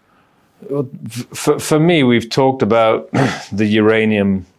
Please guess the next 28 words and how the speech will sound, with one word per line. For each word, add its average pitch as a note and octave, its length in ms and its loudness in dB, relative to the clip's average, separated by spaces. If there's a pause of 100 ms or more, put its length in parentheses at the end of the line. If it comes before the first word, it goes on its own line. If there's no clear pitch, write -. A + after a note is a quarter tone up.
(120)
market G#2 480 -2
being F#2 260 -4
back F#2+ 420 -2
for - 240 -6
about F#2 280 0
a F2 60 -4
year. F#2+ 480 -2 (640)
I G#2 140 0
think A2 200 -2
for - 140 -6
me, G2+ 220 0
this G2 280 -2
just - 260 -8
fully F#2 360 -2
validates F#2 680 -2
that F2+ 120 0
it - 260 -4
truly F2+ 440 -2
is F#2+ 180 0
back F2 640 -4 (200)
and, F#2 460 -4
um, F2+ 520 -4
and F2+ 140 -6
it's - 160 -10
moving F#2 320 -4
ahead. F2+ 420 -4
I - 20 -6
mean, F2 380 -6